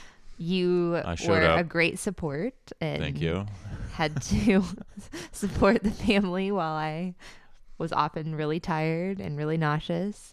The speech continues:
Speaker 1: and whatnot.
Speaker 2: Praise to me.
Speaker 1: <laughs>
Speaker 2: No, but
Speaker 1: Poor
Speaker 2: Rachel did
Speaker 1: you.
Speaker 2: a great, great, great job being pregnant. So we wanna talk about, uh, I don't know, there's not very many disabled people are pregnant.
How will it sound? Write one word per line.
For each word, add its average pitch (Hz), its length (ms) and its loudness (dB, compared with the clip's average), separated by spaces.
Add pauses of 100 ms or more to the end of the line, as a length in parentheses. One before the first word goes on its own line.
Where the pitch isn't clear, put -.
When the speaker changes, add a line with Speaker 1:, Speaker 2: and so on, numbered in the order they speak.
Speaker 1:
and 143 400 -8 (160)
whatnot. - 160 0
Speaker 2:
Praise 95 720 0
to 101 100 -8
me. 67 460 -8 (300)
Speaker 1:
<laughs> 180 100 -4 (1080)
Speaker 2:
No, 202 140 4
but - 100 6
Speaker 1:
Poor 220 180 4
Speaker 2:
Rachel 160 240 4
did 101 120 4
Speaker 1:
you. 92 60 4
Speaker 2:
a 90 80 2
great, 85 340 -4
great, 85 280 -6
great 80 260 -8
job 76 240 -10
being 73 140 -12
pregnant. 78 320 -6 (340)
So 117 100 -4
we 127 60 2
wanna 147 140 4
talk 117 200 2
about, 92 400 2
uh, 78 460 0
I 113 100 -4
don't 98 120 -4
know, 76 120 -8
there's - 360 -6 (640)
not 117 160 4
very 135 160 4
many 104 760 2 (220)
disabled 95 540 -6
people 92 600 -4
are 113 200 -6
pregnant. 156 500 -6